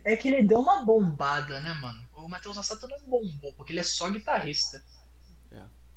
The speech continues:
Speaker 2: Só. <laughs>
Speaker 1: Ente-,
Speaker 2: Caramba.
Speaker 1: você entendeu o que eu quis dizer?
Speaker 2: Sim,
Speaker 1: Você entendeu
Speaker 2: sim,
Speaker 1: o que
Speaker 2: sim, eu entendi exatamente o que você quis dizer. O Matheus
Speaker 1: Pô.
Speaker 2: Assato nunca bombou, mas eu, eu conheço ele há uns anos já e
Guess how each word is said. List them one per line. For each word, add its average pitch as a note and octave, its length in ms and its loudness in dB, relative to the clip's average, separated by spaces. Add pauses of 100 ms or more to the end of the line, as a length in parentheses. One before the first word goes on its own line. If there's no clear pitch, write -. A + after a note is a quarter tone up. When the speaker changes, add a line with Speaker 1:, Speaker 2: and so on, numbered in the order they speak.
(1080)
Speaker 2:
Só. - 320 -18 (220)
<laughs> - 80 -14 (2500)
Speaker 1:
Ente-, F#3 280 2
Speaker 2:
Caramba. E3 160 -2
Speaker 1:
você G3 100 2
entendeu G#3+ 400 4
o D3+ 60 -4
que D#3 60 -6
eu D3 60 -6
quis D#3 140 -8
dizer? C#3 300 -2
Speaker 2:
Sim, - 0 - (160)
Speaker 1:
Você E3+ 80 -10
entendeu - 20 -10
Speaker 2:
sim, F3+ 100 -2
Speaker 1:
o E3+ 40 -2
que E3 60 -6
Speaker 2:
sim, E3 260 -8
eu C#3+ 140 -2
entendi C#3+ 320 -6
exatamente C3 400 -12
o - 40 -20
que - 60 -20
você - 60 -16
quis B2+ 140 -14
dizer. A#2+ 200 -14 (340)
O C#3+ 100 -10
Matheus D3 280 -6
Speaker 1:
Pô. B2+ 80 0
Speaker 2:
Assato - 200 -6
nunca E3+ 220 -6
bombou, C3 500 -10
mas C3 140 -10
eu, C3+ 220 -8
eu C#3+ 100 -12
conheço F#3 320 -10
ele A#3 80 -10
há C#4 40 -10
uns A3 260 -10
anos C3 320 -10
já B2+ 240 -10
e E3 360 -10